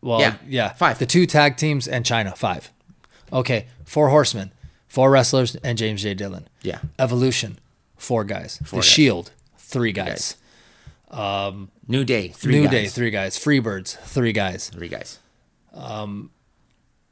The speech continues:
Speaker 1: I'm not, I don't see anybody else that's getting over four, five, six, seven, eight, ten. So many that they have to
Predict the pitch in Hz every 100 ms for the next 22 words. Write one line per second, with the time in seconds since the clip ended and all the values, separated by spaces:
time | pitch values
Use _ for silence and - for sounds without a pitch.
0 | _ _ _ 113 127 151 160 - - -
1 | 123 135 156 147 - - 156 151 151 147
2 | 147 147 131 139 143 135 127 131 127 -
3 | 120 - 123 120 117 113 117 113 113 -
4 | _ - 120 117 107 123 113 110 107 -
5 | _ _ - - 127 - - 120 113 107
6 | 120 113 - - 127 104 95 - _ _
7 | _ _ _ _ - 147 131 123 123 113
8 | 107 107 131 - 107